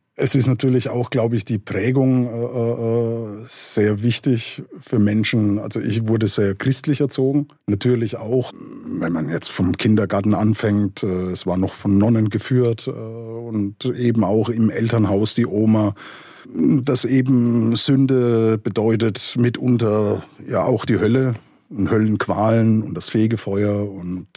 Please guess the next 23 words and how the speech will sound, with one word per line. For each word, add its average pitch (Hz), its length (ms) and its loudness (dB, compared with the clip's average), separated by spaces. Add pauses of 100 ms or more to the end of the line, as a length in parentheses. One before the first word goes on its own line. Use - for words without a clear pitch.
äh, 104 840 -10
und, 117 380 0
äh, 120 360 0
so 120 540 0
die 123 180 2
damaligen 123 580 2
Rituale, 113 760 2
dass 104 160 -2
man 120 140 4
am 113 120 2
Grab 104 460 -2
oder 104 360 0
beim 107 240 2
Begräbnis 107 580 0
auch 104 380 -2
die 113 100 -6
bestimmten 113 500 0
Gebete, 104 760 0 (400)
äh, 120 480 -6
so 135 200 2
in, 113 480 -2
in 123 160 4
einem, 113 800 2